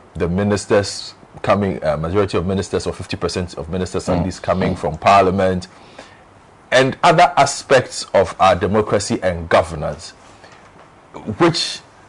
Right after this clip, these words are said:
Speaker 1: uh, at the time that we drew up some of these rules,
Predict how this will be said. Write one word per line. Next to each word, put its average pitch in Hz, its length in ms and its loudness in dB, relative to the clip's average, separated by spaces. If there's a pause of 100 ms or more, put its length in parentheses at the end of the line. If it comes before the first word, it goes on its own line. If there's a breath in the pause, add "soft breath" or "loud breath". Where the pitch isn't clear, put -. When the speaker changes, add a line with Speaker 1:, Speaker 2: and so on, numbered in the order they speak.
(220)
Speaker 1:
uh, 101 220 4 (180)
at 90 260 0
the 113 140 4
time 151 240 4
that 131 100 6
we 110 140 2
drew 110 260 2
up 113 160 6
some 113 140 2
of 95 240 -2
these 165 580 0 (960 soft breath)
rules, 98 760 -2